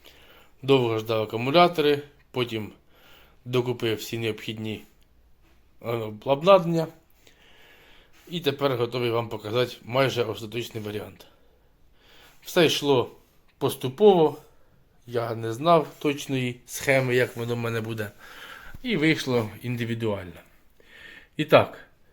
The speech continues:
це акумулятор, літій залізофосфатні, як комірки тут, сто п'яті ампер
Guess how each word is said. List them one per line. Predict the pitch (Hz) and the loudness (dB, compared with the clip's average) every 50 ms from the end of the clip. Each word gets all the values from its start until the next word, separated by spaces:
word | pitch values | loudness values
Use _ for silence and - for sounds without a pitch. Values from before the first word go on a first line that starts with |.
| _ _ _ _ _ _ _ _ _ - - - | _ _ _ _ _ _ _ _ _ -16 -14 -4
це | - - 156 143 123 110 - | 2 6 6 6 6 4 2
акумулятор, | 107 101 - 113 110 110 110 113 147 170 180 - 196 190 190 185 - - - - - - - - - - - _ - | -4 -6 -4 -4 -2 0 2 4 4 4 4 4 2 0 0 -2 -12 -20 -20 -20 -20 -20 -20 -20 -20 -20 -20 _ -6
літій | 120 123 131 131 120 - 113 104 | 0 2 2 2 2 0 -4 -4
залізофосфатні, | 101 101 117 113 110 113 107 104 107 95 90 110 101 - 113 113 107 - - 95 | -2 0 0 0 0 0 -2 -2 -2 -4 -4 -6 -8 -4 -2 -2 -2 -2 -4 -8
як | 95 101 - - - _ _ - | -8 -8 -8 -10 -14 _ _ -6
комірки | - 113 127 156 190 202 196 - 170 | -4 -2 0 2 0 0 2 0 -2
тут, | 165 175 170 170 - - - - - - - - - | 0 0 -2 -2 -4 -10 -16 -12 -12 -12 -12 -14 -20
сто | - - - - 139 135 | -20 -6 0 2 2 4
п'яті | - 160 175 180 170 175 - 165 160 160 - - - - - - - - _ _ _ - | 6 8 8 8 8 6 4 0 0 -2 -4 -14 -20 -20 -20 -20 -20 -20 _ _ _ -6
ампер | - 123 123 120 117 - - 143 131 127 127 120 123 - | -4 -2 -2 -2 -4 -2 2 4 4 6 4 2 0 -4